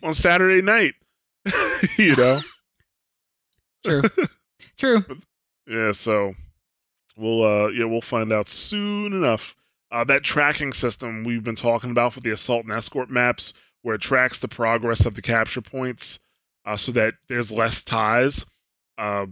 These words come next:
Speaker 1: that is now live. So the next time you go to play competitive on an assault escort, es-, escort map, just be aware that I already saw complaints about it in the forum. People, and, uh, people are like, "Oh, you,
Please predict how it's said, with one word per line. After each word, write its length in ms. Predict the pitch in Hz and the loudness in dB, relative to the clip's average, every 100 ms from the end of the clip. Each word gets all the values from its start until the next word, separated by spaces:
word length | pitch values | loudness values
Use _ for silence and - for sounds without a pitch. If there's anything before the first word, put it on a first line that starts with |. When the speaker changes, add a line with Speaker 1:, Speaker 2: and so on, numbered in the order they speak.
| 95 - | -12 -4
Speaker 1:
that 240 | 131 143 | 0 2
is 200 | 156 131 | 2 0
now 360 | 110 117 113 113 | 0 2 2 4
live. 720 | 110 98 98 90 85 - _ _ _ _ _ _ _ - | 2 2 0 0 -4 -10 _ _ _ _ _ _ _ -16
So 420 | - 127 120 113 | 0 4 4 2
the 120 | 110 | -2
next 240 | 123 127 | -2 -2
time 180 | - 127 | -2 -2
you 120 | 120 | -2
go 220 | 117 120 117 | 0 2 2
to 80 | |
play 720 | 113 - 117 110 107 107 107 98 | -2 0 2 4 2 2 0 -4
competitive 560 | - 120 131 113 113 107 | -10 -4 0 2 2 -2
on 100 | 110 | -6
an 60 | |
assault 280 | 104 - 104 | -8 -4 -2
escort, 460 | 104 101 - 110 - 139 | -2 -4 -6 -8 -8 -8
es-, 260 | 123 - - | -8 -8 -8
escort 580 | 135 120 - - 113 110 | -6 -6 -8 -10 -10 -8
map, 320 | 107 95 - _ _ _ _ | -4 -4 -4 _ _ _ _
just 260 | 127 120 | -8 -6
be 120 | 127 127 | 0 0
aware 380 | 110 110 110 | 2 2 2
that 280 | 110 113 110 - - - | 2 2 2 0 -12 -6
I 160 | 117 120 - | -4 -4 0
already 460 | 135 139 135 139 | 4 4 4 2
saw 300 | 131 131 117 | 2 2 0
complaints 460 | 113 117 120 113 - | 0 -4 -4 -6 -4
about 240 | 104 104 | -2 0
it 40 | 101 | -2
in 100 | 98 | -8
the 80 | |
forum. 380 | 92 95 87 80 _ _ _ _ _ _ _ | -14 -18 -20 -20 _ _ _ _ _ _ _
People, 260 | 147 131 135 | 0 0 2
and, 220 | 151 147 | 2 2
uh, 400 | 156 127 127 180 | 0 -2 -6 -4
people 200 | 170 147 | -4 0
are 120 | 139 | 4
like, 100 | 135 | 6
"Oh, 360 | 160 165 165 160 | 8 8 8 6
you, 220 | 156 147 | 4 4